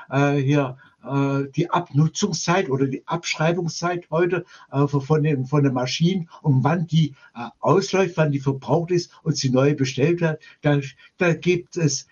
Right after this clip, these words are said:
immer wieder, äh, entsprechenden, äh, Ko-, Kontakt wird kurz geschlossen mit den Pro-, äh, Produktionsmittelbetrieben. Ja, das ist, das ist an, an für sich, äh,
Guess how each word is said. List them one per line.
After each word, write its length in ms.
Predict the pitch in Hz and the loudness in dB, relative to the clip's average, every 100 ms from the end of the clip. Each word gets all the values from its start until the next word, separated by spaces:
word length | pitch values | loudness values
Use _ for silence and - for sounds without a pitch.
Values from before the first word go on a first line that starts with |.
| _ | _
immer 460 | - 190 214 220 170 _ - | 0 4 6 4 0 _ -4
wieder, 500 | 139 180 165 135 - _ _ | 2 4 2 0 -8 _ _
äh, 260 | 139 135 139 | -2 0 0
entsprechenden, 920 | - 147 - - 180 165 180 156 131 - _ - | 0 0 0 0 0 0 0 0 -2 -10 _ -4
äh, 260 | 131 139 131 131 - _ | -2 0 -2 -6 -12 _
Ko-, 340 | - 165 160 127 _ _ _ | 2 2 2 -4 _ _ _
Kontakt 580 | 156 135 - 175 - - | 0 0 0 -2 -2 -2
wird 200 | 156 - | -2 0
kurz 300 | 196 208 - | -2 -2 -2
geschlossen 500 | 185 175 185 - - - - | -2 0 0 -2 -12 -12 0
mit 140 | 143 | 2
den 160 | 151 - | 2 -2
Pro-, 300 | 123 143 147 | 0 2 2
äh, 180 | 135 131 _ | 0 -6 _
Produktionsmittelbetrieben. 1500 | - 139 131 127 147 - 131 139 - 135 127 123 127 131 - - _ _ - - _ _ _ _ | 0 0 2 0 0 0 0 0 0 -4 -2 -2 0 0 -2 -8 _ _ -20 -20 _ _ _ _
Ja, 460 | - 127 139 - - | -4 0 0 -2 -8
das 220 | - 139 175 | 0 2 2
ist, 340 | 170 - - | 0 -2 -2
das 180 | 170 - | -2 0
ist 160 | 196 | -2
an, 220 | 190 165 160 | 0 0 0
an 160 | 165 | 0
für 120 | 160 | 2
sich, 280 | 147 170 139 | 2 2 0
äh, 220 | 151 143 | 0 0